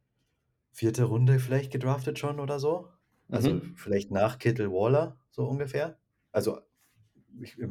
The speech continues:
Speaker 1: aus dem Kopf sind's Kelce, Andrews, Kittle Waller und dann kommt Pitts.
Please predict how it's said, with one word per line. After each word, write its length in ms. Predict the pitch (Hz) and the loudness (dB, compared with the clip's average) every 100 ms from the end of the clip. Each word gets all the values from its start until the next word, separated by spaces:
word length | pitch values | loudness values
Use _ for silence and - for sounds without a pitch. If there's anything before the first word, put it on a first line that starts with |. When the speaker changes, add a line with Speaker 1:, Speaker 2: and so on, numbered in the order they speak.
| 101 | -4
Speaker 1:
aus 120 | 95 | -4
dem 80 | 98 | -4
Kopf 220 | 101 110 - | -4 -6 -2
sind's 440 | 101 98 - - - | -2 -2 -10 -18 2
Kelce, 600 | 120 120 127 117 113 104 | 4 4 2 0 0 0
Andrews, 720 | 107 107 110 110 - - _ _ _ | -2 -2 -2 -4 -6 -14 _ _ _
Kittle 280 | - 110 92 | -4 -2 0
Waller 340 | 101 110 113 | 2 4 4
und 80 | 104 | 2
dann 140 | 98 90 | -2 -2
kommt 180 | 90 | -6
Pitts. 360 | 80 78 - - | -10 -12 -14 -18